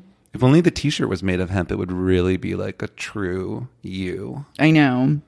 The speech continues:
Speaker 2: but it was just made by, like, some old guy.
Speaker 1: Oh.
Speaker 2: It was ten dollars.
Speaker 1: Oh.
Speaker 2: That's a pretty good deal.
Speaker 1: Yeah. I bet the cotton's kind of thick and not too breathable, though.
Speaker 2: I don't know. Wanna feel? It's not soft cotton.
Speaker 1: Nope, nope.
Speaker 2: No?
Speaker 1: Nope.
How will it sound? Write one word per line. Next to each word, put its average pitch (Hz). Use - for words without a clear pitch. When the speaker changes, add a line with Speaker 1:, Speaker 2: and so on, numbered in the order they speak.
Speaker 2:
but 165
it 160
was 170
just 165
made 143
by, 143
like, 139
some -
old 123
guy. 131
Speaker 1:
Oh. 247
Speaker 2:
It 233
was -
ten 214
dollars. 151
Speaker 1:
Oh. -
Speaker 2:
That's 160
a -
pretty 220
good 160
deal. 107
Speaker 1:
Yeah. 107
I 120
bet 113
the -
cotton's 107
kind 104
of 92
thick -
and 101
not 104
too -
breathable, 113
though. -
Speaker 2:
I 196
don't 359
know. 349
Wanna 156
feel? 190
It's 180
not 196
soft -
cotton. 147
Speaker 1:
Nope, 113
nope. 104
Speaker 2:
No? 147
Speaker 1:
Nope. 113